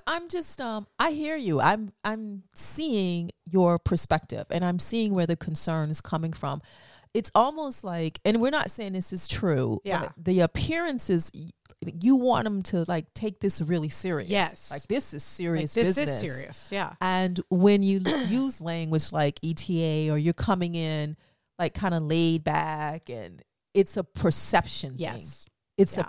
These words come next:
Speaker 1: perception. And that may not even be the way they s-, they're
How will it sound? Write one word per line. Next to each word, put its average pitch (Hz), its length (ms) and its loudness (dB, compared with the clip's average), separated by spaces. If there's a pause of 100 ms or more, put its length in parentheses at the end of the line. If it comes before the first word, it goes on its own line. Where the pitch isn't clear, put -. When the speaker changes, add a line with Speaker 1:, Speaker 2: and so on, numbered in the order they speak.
Speaker 1:
perception. - 960 -4 (520)
And 214 200 2
that 269 220 0 (440)
may 240 160 6
not 254 180 4
even 247 200 -6
be 247 100 2
the 233 100 6
way 247 160 6
they 226 120 2
s-, - 280 0
they're 190 160 6